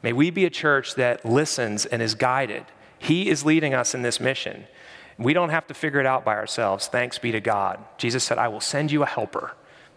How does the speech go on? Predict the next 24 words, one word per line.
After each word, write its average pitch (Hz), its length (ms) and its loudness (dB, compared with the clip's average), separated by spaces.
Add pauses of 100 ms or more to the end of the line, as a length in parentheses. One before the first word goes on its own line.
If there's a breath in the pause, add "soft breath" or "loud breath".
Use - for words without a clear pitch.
(140 loud breath)
And 113 80 -4
the 110 60 -4
helper 123 300 0
is 110 180 0
here 123 260 0
with 117 220 -2
us 110 260 -2
and 107 140 -6
guiding 117 380 -2
this 160 180 2
church 135 440 0 (460 loud breath)
corporately 233 600 0 (180 loud breath)
and 131 180 -4
each 160 240 -2
person 135 360 -2
individually. 113 680 -4 (580)
So 123 160 -2
let's 151 160 0
listen. 190 460 0
Let's 143 220 0
obey 170 280 2
when 170 120 -2
he 160 80 -2
speaks. - 560 0